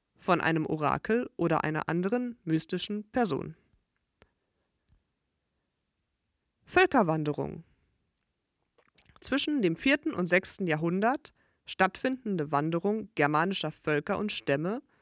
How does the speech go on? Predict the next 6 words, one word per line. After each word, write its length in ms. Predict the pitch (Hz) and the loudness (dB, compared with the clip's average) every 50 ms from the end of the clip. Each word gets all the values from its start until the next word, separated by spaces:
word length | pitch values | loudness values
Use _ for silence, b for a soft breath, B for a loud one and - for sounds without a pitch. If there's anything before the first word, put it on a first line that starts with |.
| _ _ _ _ _ _ _ _ _ | _ _ _ _ _ _ _ _ _
nach 160 | - - 156 | -10 -8 -6
Süd- 420 | - - 160 220 254 - - - - - _ _ _ _ _ | -2 0 0 0 0 -2 -6 -10 -10 -10 _ _ _ _ _
und 420 | - 233 277 285 294 - - - _ _ _ | -2 0 0 0 0 -4 -6 -12 _ _ _
Westeuropa. 840 | - 160 170 165 - - - 147 147 - - - - - - 156 - _ _ _ _ _ _ _ _ _ _ _ _ _ _ _ _ _ _ _ _ _ _ _ _ _ _ _ _ _ _ _ _ _ _ _ _ _ _ _ _ _ _ _ _ | -4 0 0 0 0 -2 -2 -4 -4 -4 -6 -8 -8 -8 -10 -10 -12 _ _ _ _ _ _ _ _ _ _ _ _ _ _ _ _ _ _ _ _ _ _ _ _ _ _ _ _ _ _ _ _ _ _ _ _ _ _ _ _ _ _ _ _
Ferse 540 | - - - 247 269 269 262 254 285 269 - - - | -4 0 4 4 6 6 4 2 0 -2 -2 -2 -2
und 360 | 170 170 180 190 180 - | 0 0 0 0 -4 -6